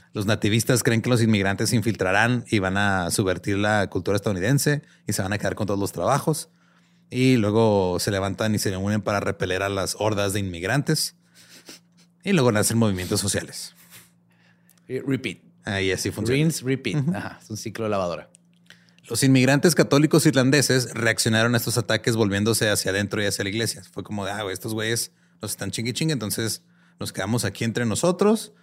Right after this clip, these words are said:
Speaker 1: y nos vamos a misa y nomás vamos a como mantener todo entre irlandeses". La iglesia empezó a patrocinar organizaciones benéficas y educativas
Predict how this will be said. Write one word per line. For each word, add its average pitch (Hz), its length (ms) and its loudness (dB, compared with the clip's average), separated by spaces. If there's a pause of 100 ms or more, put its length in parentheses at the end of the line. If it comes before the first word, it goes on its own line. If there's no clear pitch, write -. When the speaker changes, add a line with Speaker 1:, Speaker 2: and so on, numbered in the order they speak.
(180)
Speaker 1:
y 92 60 -10
nos 90 120 -6
vamos 98 220 -2
a 107 60 0
misa 180 520 2
y 101 240 0
nomás 90 420 -6
vamos 104 340 -4
a 82 300 -8 (280)
como 92 200 -8
mantener 95 400 -4
todo 107 380 2
entre 90 340 -2
irlandeses". 82 640 -6 (760)
La 117 120 0
iglesia 110 320 4
empezó 117 240 2
a 95 40 -2
patrocinar 104 520 0
organizaciones 104 640 0
benéficas 98 500 -2
y 107 40 2
educativas 160 720 2